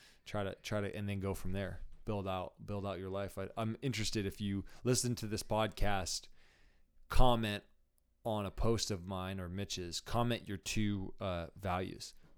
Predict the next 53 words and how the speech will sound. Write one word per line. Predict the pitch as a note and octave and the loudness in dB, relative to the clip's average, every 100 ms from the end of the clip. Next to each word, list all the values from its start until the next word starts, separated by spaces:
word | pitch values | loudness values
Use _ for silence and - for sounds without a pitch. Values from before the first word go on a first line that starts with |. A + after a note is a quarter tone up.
| - | -18
W-, | - - G2 | -16 -12 -6
we | F#2+ | -4
would | F#2 | -2
love | G2 F#2 | -4 -2
to | F#2+ | 0
hear | - G2+ G2 | 0 0 -2
what | G2 | -4
they | F2+ | -4
are. | F2 F#2+ A#2 A2+ - - - | -2 0 -2 -4 -14 -20 -10
Um, | G2 F#2 E2+ D#2+ D#2 - - - - - _ - _ _ - | -6 -4 -6 -8 -6 -2 0 -2 -12 -20 _ -20 _ _ -12
and | G2+ F#2+ | -6 -4
then, | F#2 F2+ E2+ D#2+ - | -2 -4 -6 -2 0
you | G2 | 0
know, | F2+ F#2+ - | -2 -4 -4
figure | G#2 G2 | -2 -2
out | F2 | 0
how | G2 | -2
we | G2+ | -2
can | G2 F#2 | -4 -4
support | - F2 G#2+ A#2+ | -4 0 0 0
you | F2+ | -4
in | |
your | F2 | -6
core | E2 F#2+ E2+ | -6 -6 -4
values. | E2+ E2 D2+ D2+ - - | -4 -6 -8 -10 -12 -6
'Cause | G#2+ | 0
that's, | A2 G#2 | 0 0
at | A2 - | -4 -2
the | A2 | -2
end | |
of | G2+ | -2
the | F2 | -2
day, | G2+ G#2+ | 0 0
is, | F#2 - - | -2 -6 -8
is | A2 F#2+ | -6 -2
what | G2+ F2 | -4 -4
you | F#2 | -4
want, | G#2 F2 | -4 -2
right? | F#2+ G2+ | 0 0
Is | F2 - - - - | -2 -8 -12 -16 -2
you | A2 | 2
want | G2+ - | 6 8
people | B2+ A2+ G#2+ | 10 10 6
that | G#2 | 4
are | F#2+ F#2+ | 2 2
around | F#2 G#2 A2+ A#2+ G2 | 2 4 4 4 2
you | F#2 F2+ F2 - - | -2 -4 -6 -12 -8
that | - G#2 | 0 0
will | F#2+ | 2
support | - - A#2 G#2 | 4 8 8 8
you | G2 F#2+ | -2 -4
in | G2 | -4
your, | F#2 F2 | -4 -6